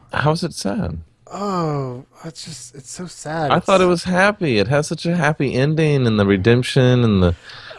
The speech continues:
Speaker 1: oh, it's such a
Speaker 2: Yeah,
Speaker 1: great, and
Speaker 2: uh,
Speaker 1: every scene,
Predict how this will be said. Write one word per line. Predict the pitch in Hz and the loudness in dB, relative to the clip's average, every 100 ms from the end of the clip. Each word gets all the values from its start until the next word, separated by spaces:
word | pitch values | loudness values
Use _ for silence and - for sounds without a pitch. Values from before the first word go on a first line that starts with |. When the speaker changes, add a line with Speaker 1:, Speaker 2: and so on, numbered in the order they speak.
| - | 2
Speaker 1:
oh, | 135 170 | 6 6
it's | 147 | 6
such | 147 120 | 4 2
a | 123 | 2
Speaker 2:
Yeah, | |
Speaker 1:
great, | 117 - | 2 2
and | 117 | 0
Speaker 2:
uh, | 139 143 | 2 4
Speaker 1:
every | 165 185 202 | 4 4 0
scene, | 180 - - 175 156 110 78 | 0 -4 -2 0 2 0 -2